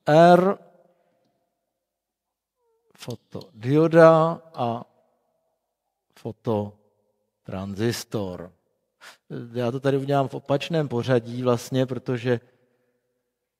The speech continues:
tam ty vlastnosti gradují v pořadí takto. A fotodioda. Jak je to s linearitou? <clears throat>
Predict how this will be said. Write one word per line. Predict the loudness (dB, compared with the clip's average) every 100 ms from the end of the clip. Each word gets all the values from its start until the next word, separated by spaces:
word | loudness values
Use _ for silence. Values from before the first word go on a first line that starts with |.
| _ _ _ _
tam | -12 -12
ty | -8 -4
vlastnosti | -4 -4 -4 -6 -4 -2
gradují | 0 0 -2 -6 -8
v | -12 -20 _ _
pořadí | -12 -6 -6 -6 -10 -12 -14 _ _ _ _ _ _ _ _ _ _ _ _
takto. | -14 -14 -14 -14 -14 -16 _ _ _ _ _ _ _ _ _ _ _ _ _ _ _ _ _ _ _ _ -20
A |
fotodioda. | -20 -18 -14 -10 -6 0 0 2 -2 -6 _ _ _ _ _ _ _ _ _ _ _
Jak | -2 2
je | 4
to | 4
s |
linearitou? | 4 4 4 4 0 -10 -16 -6
<clears throat> | -2 -2